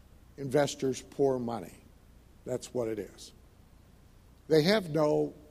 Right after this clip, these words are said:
profit model. They have a business model, but they don't have a profit model. And as a practical matter,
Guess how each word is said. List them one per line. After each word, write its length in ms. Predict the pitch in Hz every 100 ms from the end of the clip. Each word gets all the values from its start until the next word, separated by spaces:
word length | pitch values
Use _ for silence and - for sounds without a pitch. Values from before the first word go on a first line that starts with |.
| -
profit 400 | 190 190 131 117
model. 400 | 110 90 - - - - -
They 60 |
have 100 | 233
a 40 | 165
business 480 | 160 269 180 131 -
model, 380 | 117 - 101 - - - -
but 160 | 147 -
they 160 | 190
don't 280 | 196 165 160
have 300 | - 131 123 123
a 260 | 110 113 - - - - - - - -
profit 440 | - 269 240 135 -
model. 320 | 117 - - - - - - - - - - - - - - - - - - - - - - -
And 140 | 175 165
as 320 | 135 - - - - - - - - - - -
a 60 |
practical 680 | - - 214 - 131 - 113
matter, 460 | 117 110 104 110